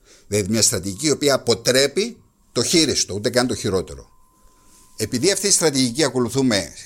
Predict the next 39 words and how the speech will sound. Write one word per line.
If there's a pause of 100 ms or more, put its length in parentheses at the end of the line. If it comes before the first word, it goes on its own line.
(240)
με
μικρή, (680)
το
Ελσίνκι,
για
το
οποίο
ενδεχομένως
θα
συζητήσουμε, (360)
με
μικρή
παρέκκληση
λοιπόν
την
εποχή
του
Ελσίνκι, (400)
ε,
τότε
υπήρξε
για
πρώτη
και
τελευταία
φορά
μια
στρατηγική
επίλυσης. (560)
Τέλειωσε
αυτή. (400)
Επειδή
αυτή
τη
στρατηγική
ακολουθούμε
όμως
τόσα
χρόνια,